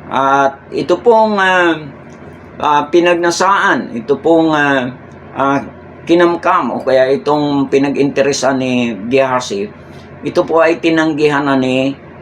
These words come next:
ng kanyang Panginoon na si Eliseo. Sab-, dahil, ah, ito ay regalo ni Na-, ni Naaman kay, ah, Eliseo. Tinanggihan niya na, no? At ito ay, sa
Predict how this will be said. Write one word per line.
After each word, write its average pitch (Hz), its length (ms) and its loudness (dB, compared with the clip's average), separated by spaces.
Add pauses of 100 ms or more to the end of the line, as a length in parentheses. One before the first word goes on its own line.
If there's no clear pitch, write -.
(160)
ng 131 240 -2
kanyang 135 680 0
Panginoon 123 500 0
na 117 80 -2
si 101 140 -4
Eliseo. 107 580 0
Sab-, 113 380 -4 (480)
dahil, 139 400 2
ah, 131 260 2 (460)
ito 127 180 -2
ay 139 220 4
regalo 139 480 0
ni 131 100 0
Na-, 120 380 0
ni 123 420 0
Naaman 120 720 0 (400)
kay, 110 320 4
ah, 110 480 0
Eliseo. 107 720 -4
Tinanggihan 147 560 0
niya 117 100 -2
na, 123 140 -2 (400)
no? 110 160 -8 (640)
At 160 420 -2 (380)
ito 185 320 2
ay, 175 320 2 (240)
sa - 160 -2